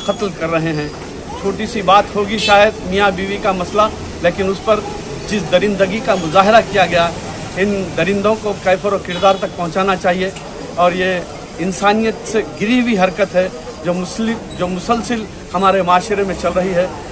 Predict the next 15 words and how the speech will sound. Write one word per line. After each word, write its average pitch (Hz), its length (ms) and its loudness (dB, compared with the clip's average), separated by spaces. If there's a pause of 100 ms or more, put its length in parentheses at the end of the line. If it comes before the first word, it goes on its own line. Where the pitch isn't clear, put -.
(180)
इसके 165 240 -2
ख़ात्मे 202 520 0
के 196 120 -2
लिए 190 200 0
मुसलसिल 185 600 -4 (340)
सियासी 185 460 4
एतबार 175 440 2
से, 190 260 -4 (100)
मजहबी 170 340 -2
एतबार 175 380 0
से 180 180 -6
हर 208 180 2 (100)
वक्त 180 360 -6
बेबाक 180 400 2 (360)
नुमाइंदगियाँ, 208 580 4